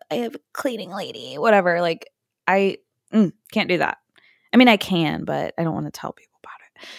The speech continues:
So he gets all this, all these recommendations for this lady who owns Ginger Snaps Pet Services. And at that point, I was really stressed out with work.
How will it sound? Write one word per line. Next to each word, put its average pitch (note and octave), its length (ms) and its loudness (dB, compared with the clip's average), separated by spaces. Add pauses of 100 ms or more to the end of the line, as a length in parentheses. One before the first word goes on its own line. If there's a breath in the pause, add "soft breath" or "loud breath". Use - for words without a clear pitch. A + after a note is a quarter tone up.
(300 loud breath)
So F3 580 4 (800)
he G3+ 120 0
gets G3+ 180 2
all F#3 200 4
this, A#3 360 0 (100)
all F#3+ 120 4
these A3 160 6
recommendations F3 920 0
for D3+ 680 -2
this - 720 -2 (120)
lady E3 440 2
who E3+ 280 -2
owns D3+ 880 -2 (400)
Ginger E3+ 840 0
Snaps - 960 -8
Pet - 180 -4
Services. C#4+ 720 -6 (920 soft breath)
And F3+ 520 4
at F3+ 140 0
that G3 220 6
point, G#3 280 0
I - 40 0
was F3 160 -2
really F3 180 2
stressed E3+ 300 -2
out D#3+ 140 2
with E3+ 140 -2
work. D#3+ 540 2